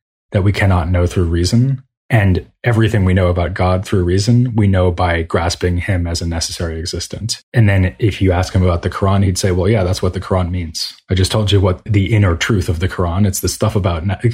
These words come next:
God being a necessary existent." So when it says in the Quran that God created everything and is majestic and powerful,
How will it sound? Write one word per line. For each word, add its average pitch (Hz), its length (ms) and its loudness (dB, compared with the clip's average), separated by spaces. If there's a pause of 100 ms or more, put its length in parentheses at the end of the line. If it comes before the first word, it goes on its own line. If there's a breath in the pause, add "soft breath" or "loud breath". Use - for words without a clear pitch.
God 95 200 0
being 95 180 0
a 92 40 -2
necessary 92 420 -2
existent." 87 600 -6 (320)
So 101 200 2
when 95 140 4
it - 80 2
says 90 320 0
in 95 200 2
the 87 100 -2
Quran 90 560 -2 (400 loud breath)
that 87 180 0
God 87 260 0
created 90 380 0
everything 87 540 0
and 82 100 -2
is 82 160 -4
majestic 85 480 -2
and 82 160 -6
powerful, 87 800 -2